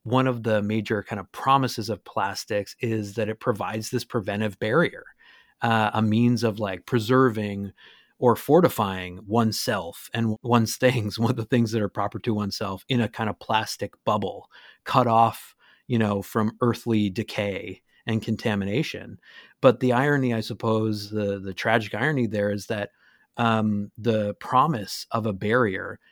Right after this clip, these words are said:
means that we're, like, battered by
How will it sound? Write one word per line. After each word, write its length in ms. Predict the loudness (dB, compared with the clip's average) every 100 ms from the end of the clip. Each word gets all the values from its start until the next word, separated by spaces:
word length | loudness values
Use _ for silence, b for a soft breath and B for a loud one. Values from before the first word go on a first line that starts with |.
| b
means 280 | 2 2 2
that 100 | -2
we're, 120 | -4
like, 360 | -2 -2 -4 -10 _ _
battered 640 | -4 2 4 6 4 2 -2
by 540 | -4 -4 -6 -8 -8